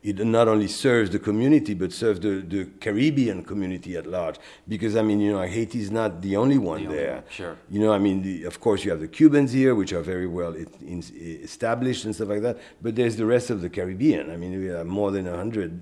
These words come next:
Speaker 1: you know, like, nations there, or islands or whatever.
Speaker 2: Right.
Speaker 1: I mean, and each one of them has, you know, like, their own issues and stuff like that. So, uh, to try to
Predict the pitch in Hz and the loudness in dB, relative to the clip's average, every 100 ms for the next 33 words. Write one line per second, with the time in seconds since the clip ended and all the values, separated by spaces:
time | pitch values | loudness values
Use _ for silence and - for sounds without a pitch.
0 | 78 92 107 92 76 82 104 131 101 82 | -16 -10 -8 -6 -8 -6 -4 -4 -6 -8
1 | 76 73 69 69 69 85 82 80 107 120 | -10 -10 -8 -8 -8 -8 -6 -4 -2 -2
2 | 85 71 73 78 87 110 92 76 - 98 | -4 -6 -10 -10 -8 -6 -8 -10 -10 -8
3 | 92 90 - 85 98 95 92 92 95 73 | -6 -8 -12 -4 0 2 2 0 -2 -4
4 | 104 90 95 104 101 85 101 95 95 101 | -6 -4 -2 0 0 -2 -4 -4 -4 -4
5 | 104 90 95 87 85 82 82 95 95 95 | -4 -4 -6 -6 -6 -6 -6 -4 -2 -4
6 | 95 135 123 104 98 92 82 85 95 123 | 0 2 2 2 -2 -4 -4 -4 -2 -2
7 | 131 - - - - 110 101 92 80 95 | -4 -16 -20 -16 0 4 4 4 0 0
8 | 92 90 87 85 85 90 - 107 107 107 | 2 2 2 -4 -8 -6 0 0 0 -4